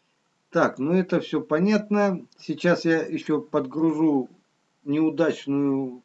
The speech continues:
модель с развёрткой вот этого Боба. И посмотрим, как это всё дело лепится по развёртке. Давайте.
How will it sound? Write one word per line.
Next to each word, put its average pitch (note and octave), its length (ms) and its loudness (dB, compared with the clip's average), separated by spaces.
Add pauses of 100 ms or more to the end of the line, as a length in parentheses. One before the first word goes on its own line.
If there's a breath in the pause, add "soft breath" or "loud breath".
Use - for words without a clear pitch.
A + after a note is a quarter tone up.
модель C#3+ 480 -2
с - 80 -14
развёрткой C#3 640 0
вот C3 120 -2
этого C3+ 320 -2
Боба. C#3+ 520 4 (600)
И F#3+ 160 2
посмотрим, D3+ 800 0
как D3+ 300 2
это C#3 260 -2
всё - 220 -4
дело C#3+ 500 0
лепится C#3 640 0
по C3 320 -4
развёртке. B2+ 720 -4
Давайте. A#2+ 580 -6